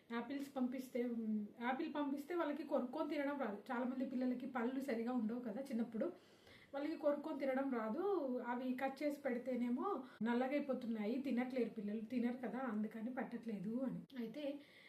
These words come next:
ఆ, నాకు తెలిసిన ఒక చిన్న టిప్ చెప్తాను. మీకు ఎవరికైనా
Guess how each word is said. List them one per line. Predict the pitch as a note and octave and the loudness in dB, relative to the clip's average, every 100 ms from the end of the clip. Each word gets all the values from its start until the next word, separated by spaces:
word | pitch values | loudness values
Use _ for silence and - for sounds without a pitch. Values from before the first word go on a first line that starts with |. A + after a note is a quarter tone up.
| - A#3 | -16 -8
ఆ, | A#3 A3+ | -6 0
నాకు | A#3+ C4 C4 | 0 2 0
తెలిసిన | C#4 B3 - B3+ | 2 0 0 -2
ఒక | B3 | 0
చిన్న | D4 - B3 C4 | -2 0 2 2
టిప్ | C4 - C4 | 0 -2 0
చెప్తాను. | - A#3 A3+ F4 | -2 -2 0 2
మీకు | E4+ D4 | 2 2
ఎవరికైనా | C4+ C4+ C4 B3+ B3 | 2 4 2 2 2